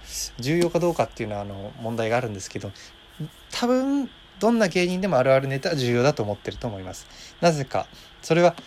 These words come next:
あの、に-、芸人、ち-、あ、漫才師っていうのはその、やっぱり自分の思いっていうのがある。伝えたい気持ちっていうのがある。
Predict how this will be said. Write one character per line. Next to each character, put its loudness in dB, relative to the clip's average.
あ -4
の、 -4
に-、 -2
芸 4
人、 0
ち-、 -8
あ、 0
漫 2
才 4
師 -6
っ -14
て -6
い -2
う 0
の -2
は -4
そ -6
の、 -8
や -2
っ 2
ぱ 6
り 4
自 0
分 0
の 4
思 6
い 4
っ -6
て -8
い 0
う -2
の -6
が -2
あ 6
る。 -6
伝 4
え 2
た 2
い -2
気 -4
持 0
ち -8
っ -18
て -4
い 0
う -2
の -4
が -2
あ 0
る。 -10